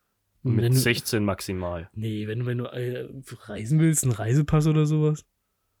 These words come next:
Speaker 2: Brauchen das Kinder auch?
Speaker 1: Ja.
Speaker 2: Ja, keine Ahnung, bin als Kind nie verreist.
Speaker 1: Ja, aber da, darum kü-, also mein, mein Punkt ist ja, dass sich jemand darum kümmert in der Regel.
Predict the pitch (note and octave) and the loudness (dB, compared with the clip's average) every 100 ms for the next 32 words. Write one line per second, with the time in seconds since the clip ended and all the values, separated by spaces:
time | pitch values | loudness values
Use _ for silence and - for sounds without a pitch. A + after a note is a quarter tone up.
0 | _ _ G#2 F#2+ A2 - - B2 C3 G#2+ | _ _ -6 -4 -4 -6 -2 0 2 2
1 | A#2 C3 G#2+ G#2+ G#2 - _ _ _ _ | 0 0 -2 -2 -4 -10 _ _ _ _
2 | _ F#2 F2+ F2+ F2+ F#2+ F2+ G2 - - | _ -12 -8 -6 -2 -2 -2 -4 -6 -6
3 | G#2+ G2+ F#2+ F#2 F2 B2+ C#3 D3 D#3 D#3 | -6 -4 -4 -4 -2 4 6 8 8 8
4 | D#3+ D#3 D#3+ E3+ D#3+ - F#3+ D#3 D3 D3+ | 6 6 6 4 2 -2 -2 0 0 0
5 | D#3 D#3 D3+ D#3 D#3 - F3+ F3 E3 D#3 | 0 2 4 4 2 2 2 4 4 4
6 | D3+ C#3+ C#3 - - D3 D3 C3+ C3 B2+ | 2 0 0 -6 -8 -4 -4 -4 -4 -6
7 | - C3+ A#2 A#2 A2+ A#2 - | -4 -2 0 -2 -6 -8 -12